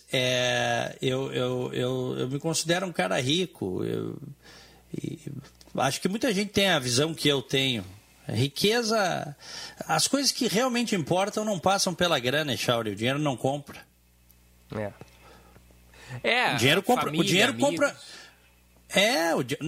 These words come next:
Speaker 1: é, saúde, assim, até, tu, tu até pode dizer assim, ah, tá, mas compra, se tu tiver grana, tu vai ter um bom médico, um bom hospital. É, mas mesmo assim, dependendo da doença, não compra.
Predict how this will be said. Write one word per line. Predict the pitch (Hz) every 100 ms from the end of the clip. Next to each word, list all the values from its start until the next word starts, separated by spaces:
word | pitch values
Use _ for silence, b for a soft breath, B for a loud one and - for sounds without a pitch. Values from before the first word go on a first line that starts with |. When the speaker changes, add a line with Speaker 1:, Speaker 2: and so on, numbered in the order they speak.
| 185
Speaker 1:
é, | 233 320 254
saúde, | - 190 220 254 285 196 135
assim, | - - 196
até, | 143 - 190 247
tu, | - 156
tu | -
até | 147 196
pode | 208 254 196
dizer | 170
assim, | 208 - 214
ah, | 240 185 -
tá, | 175 208 120 B B B
mas | - 123 -
compra, | - 175 233 202 117
se | 95 -
tu |
tiver | - 117 123
grana, | 127 120 139 180
tu | 175
vai | 170 185
ter | - 165 190 180 131
um | 113
bom | 110 135
médico, | 127 127 160 160 -
um | 120
bom | 135
hospital. | 170 - 208 208
É, | 247
mas | 277 202
mesmo | 202 247 285 220
assim, | 165 - 233
dependendo | 208 202 190 185 240
da | 240
doença, | 180 180 220 214
não | 277 285
compra. | 294 285 -